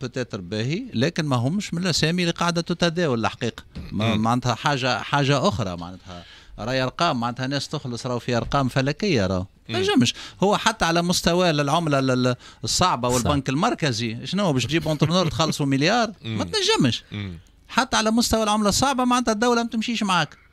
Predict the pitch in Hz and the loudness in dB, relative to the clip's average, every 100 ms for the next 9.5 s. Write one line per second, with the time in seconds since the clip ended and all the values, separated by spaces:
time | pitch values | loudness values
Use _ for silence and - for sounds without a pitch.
0 | _ _ - 104 92 - - - - 139 | _ _ -8 -6 -6 -10 -18 -14 2 2
1 | 170 160 151 127 151 185 175 147 120 147 | 4 -4 -2 0 0 4 4 4 2 0
2 | 127 117 143 98 87 - _ 87 87 90 | -4 0 2 2 -4 -14 _ -6 -4 -4
3 | - 87 113 123 110 104 120 - 92 90 | -6 0 4 6 6 6 2 0 -2 -2
4 | 87 87 - - - 123 151 151 131 101 | -4 -6 -8 -10 0 2 4 4 4 4
5 | 95 98 107 92 95 98 95 98 - 90 | 2 4 4 2 0 0 2 0 -2 -4
6 | - 95 120 120 131 - 143 143 139 139 | 0 2 4 4 2 4 4 4 2 2
7 | 143 - 101 107 101 113 110 107 113 117 | 0 0 -4 -4 -2 0 -2 0 0 2
8 | 117 123 107 - - 104 131 139 135 127 | 2 0 0 -4 -2 0 2 2 0 0
9 | 113 127 147 156 | 2 4 4 2